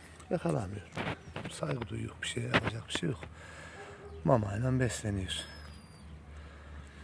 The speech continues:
Bu da böyle. Bak gaz cücüklerim var. Gaz cücüklerime de bir şey yapmıyor. Ya o kadar uysal ki.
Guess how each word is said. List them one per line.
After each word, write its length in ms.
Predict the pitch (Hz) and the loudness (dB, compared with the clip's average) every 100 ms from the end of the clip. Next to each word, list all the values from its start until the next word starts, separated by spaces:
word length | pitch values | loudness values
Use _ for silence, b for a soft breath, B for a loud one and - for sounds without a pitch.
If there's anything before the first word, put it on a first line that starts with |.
| B - - - - - - - - - - - 101 95 - - 95 92 | B -16 -16 -14 -14 -14 -16 -16 -14 -14 -12 -10 4 6 6 2 -8 -2
Bu 180 | 143 147 | 4 8
da 160 | 147 143 | 10 12
böyle. 300 | 123 95 - - | 10 6 0 0
Bak 180 | 120 - | 2 10
gaz 220 | 135 151 | 12 12
cücüklerim 560 | - 151 - 165 170 160 | 12 0 2 4 6 4
var. 100 | 165 | 4
Gaz 260 | 139 143 123 | 10 8 8
cücüklerime 540 | - - 139 139 123 | -2 2 6 6 6
de 100 | 107 | 2
bir 60 | - | 0
şey 180 | 113 | 0
yapmıyor. 500 | 107 - 113 135 - - - - B B B B B - - - - - | -2 -2 -4 -2 -2 -4 -16 -20 B B B B B -20 -20 -18 -18 -4
Ya 60 | 135 | 4
o 120 | 143 | 6
kadar 240 | 165 170 170 | 8 6 6
uysal 440 | 170 - - - | 4 2 4 4
ki. 220 | - - | 4 -6